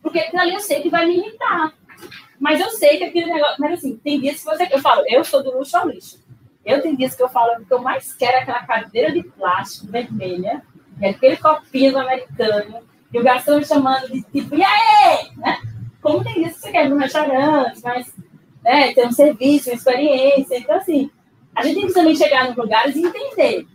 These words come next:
Tem coisas que cabem. Tem, eu gosto de dar vários exemplos, assim. É porque, tipo assim, eu falo alguns exemplos muito interessantes. Por exemplo, assim, Divina Gula.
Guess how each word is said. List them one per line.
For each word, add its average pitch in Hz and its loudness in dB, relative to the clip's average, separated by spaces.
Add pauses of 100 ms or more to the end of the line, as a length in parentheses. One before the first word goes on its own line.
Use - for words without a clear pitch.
Tem 262 -2
coisas 269 0
que - -14
cabem. - -2
Tem, - -8
eu 254 6
gosto 294 2
de - -14
dar 254 2
vários 285 0
exemplos, 262 0
assim. 190 -10 (720)
É 226 2
porque, 240 2 (800)
tipo 233 -8
assim, 220 -8
eu 208 -2
falo 214 -2
alguns 220 -6
exemplos 214 -6
muito 220 -10
interessantes. 254 -4
Por 202 -14
exemplo, 196 -12
assim, - -16
Divina 302 2
Gula. 185 -6